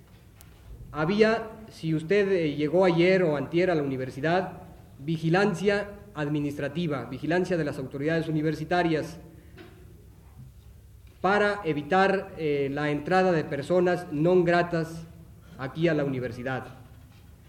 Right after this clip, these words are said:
Ahora, esto impidió en gran parte, en gran medida, en que los estudiantes entraran, porque debe usted saber que se evitaba hasta donde esto era posible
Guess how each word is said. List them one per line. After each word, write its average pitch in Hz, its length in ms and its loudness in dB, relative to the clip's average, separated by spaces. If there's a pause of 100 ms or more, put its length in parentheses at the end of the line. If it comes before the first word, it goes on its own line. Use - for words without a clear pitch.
(220)
Ahora, 185 600 2 (760)
esto 226 460 4
impidió 180 680 4
en 151 200 0
gran 196 300 0
parte, 160 460 0 (180)
en 131 140 -8
gran 190 240 2
medida, 170 400 2
en 147 140 0
que 147 100 -4
los 131 160 -6
estudiantes 147 540 -2
entraran, 156 540 -2 (360)
porque 135 220 -6
debe 185 160 4
usted 185 260 0
saber 175 560 2 (160)
que 143 140 -4
se 143 220 0
evitaba 175 560 4
hasta 147 200 -2
donde 143 320 2
esto 160 360 0
era 165 240 4
posible 165 680 -2